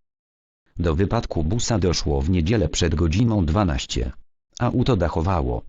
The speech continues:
Dziewięć osób zostało rannych, podał dyżurny wrocławskiego oddziału gdkia. W miejscu wypadku są utrudnienia w ruchu. Jeden pas A cztery między węzłami Bielany Wrocławskie i Wrocław Południe w kierunku Zgorzelca jest nieprzejezdny.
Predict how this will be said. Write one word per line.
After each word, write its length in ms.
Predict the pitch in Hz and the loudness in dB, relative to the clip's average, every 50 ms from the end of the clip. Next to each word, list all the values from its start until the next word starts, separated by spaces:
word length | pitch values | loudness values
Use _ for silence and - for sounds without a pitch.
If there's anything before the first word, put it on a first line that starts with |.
| - _ - | -14 _ -4
Dziewięć 500 | 90 104 120 104 110 104 92 80 - 139 | -2 -2 0 0 2 0 0 0 0 -2
osób 380 | 143 135 - - 95 82 - - 101 | -2 -2 0 -2 -2 -2 -2 -4 -2
zostało 500 | 107 110 104 - - 80 73 76 82 80 | -2 -2 -2 -2 -2 0 0 0 0 0
rannych, 580 | 85 95 82 71 64 62 60 58 - - - - - - - - | 0 0 0 0 0 0 -2 -4 -8 -12 -18 -20 -20 -18 -10 -4
podał 360 | - 117 98 87 85 82 80 | -4 -2 0 2 0 2 2
dyżurny 480 | 85 98 85 104 107 104 101 101 92 | 0 0 0 0 0 2 2 2 2
wrocławskiego 920 | 78 85 92 85 - 87 87 80 76 - - - - 76 73 80 90 - | 2 2 0 0 0 0 0 0 0 -2 -4 -4 -2 -2 0 0 0 0
oddziału 460 | - 92 80 78 90 104 107 95 85 80 | 0 -2 0 0 2 2 2 2 0 0
gdkia. 520 | 82 80 - - 85 78 76 71 71 - - - - _ _ _ _ _ _ _ _ _ _ _ _ _ _ _ _ | 0 -2 -2 -2 -2 -2 -2 -2 -4 -6 -10 -14 -20 _ _ _ _ _ _ _ _ _ _ _ _ _ _ _ _
W 120 | - 87 87 | -6 -4 -2
miejscu 420 | 87 78 76 69 - - - 82 | 0 0 0 -2 -2 -2 -2 -2
wypadku 520 | 78 78 90 - 110 117 - - - 107 | 0 0 0 0 -2 -2 -4 -4 -4 -4
są 200 | - - 82 82 | -2 0 0 0
utrudnienia 720 | - - - 95 - 76 80 78 92 107 117 113 95 78 | 0 0 -2 -2 -2 0 0 0 2 2 2 2 2 2
w 60 | 71 76 | 0 0
ruchu. 400 | 90 95 - - - 69 57 - - - - - _ _ _ _ _ - | -2 -2 -2 -4 -4 -4 -4 -6 -8 -12 -18 -20 _ _ _ _ _ -4
Jeden 520 | - 92 117 117 98 101 95 87 82 82 | -2 0 2 2 2 2 2 2 2 2
pas 240 | 78 101 110 - - | 0 0 -2 -2 -2
A 80 | 113 120 | -4 -4
cztery 360 | - - - 123 117 98 90 | -4 -4 -2 0 0 2 2
między 320 | 90 101 110 113 98 90 | 2 2 2 2 2 2
węzłami 640 | 76 73 82 90 90 82 87 95 113 117 107 90 82 | 2 2 4 4 4 2 2 2 2 2 2 2 2
Bielany 400 | 76 78 80 82 101 117 110 90 | 2 0 0 0 2 2 2 2
Wrocławskie 720 | 76 82 90 87 - 90 87 82 78 78 - - - 92 90 | 2 2 0 0 2 0 2 0 0 -2 -4 -4 -2 0 0
i 180 | 90 85 85 78 | 0 0 0 0
Wrocław 500 | 73 90 101 - - - 87 87 85 - | 0 0 0 0 0 0 0 0 0 0
Południe 540 | - 92 95 101 101 85 78 90 92 90 | -2 0 0 0 0 2 2 2 2 0
w 80 | 85 - | -2 -2
kierunku 460 | - - 87 85 95 104 - - 87 | -2 -2 0 0 0 0 0 0 -2
Zgorzelca 600 | 78 76 82 82 78 85 104 120 117 - - 113 | 0 0 0 2 2 2 2 0 0 0 0 2
jest 300 | 98 85 80 - - - | 2 2 0 -2 -2 0
nieprzejezdny. 880 | 113 98 78 - - - 85 85 87 80 65 67 67 62 62 58 58 | 0 0 0 0 0 0 0 2 2 0 0 -2 -2 -4 -4 -4 -6